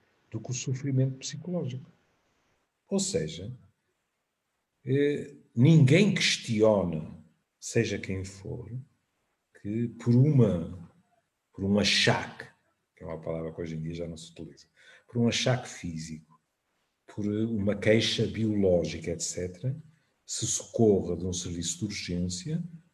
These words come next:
ou depois seja seguido numa consulta de especialidade. Ou, de preferência,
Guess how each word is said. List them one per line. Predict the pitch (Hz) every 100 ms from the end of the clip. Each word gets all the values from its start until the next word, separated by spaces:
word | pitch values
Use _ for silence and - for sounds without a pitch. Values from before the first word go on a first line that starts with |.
| _
ou | 107 98 101 156 202 - - -
depois | 92 113 117 -
seja | 107 104
seguido | 95 - 92 90 95 110 127 - - _ _ _
numa | 101 104 98
consulta | - 101 95 - 123 117
de | -
especialidade. | - - - 90 87 71 69 _ _ _
Ou, | 123 104 127 - - - _ _ _ -
de | 117
preferência, | 143 127 - 117 80 78 - -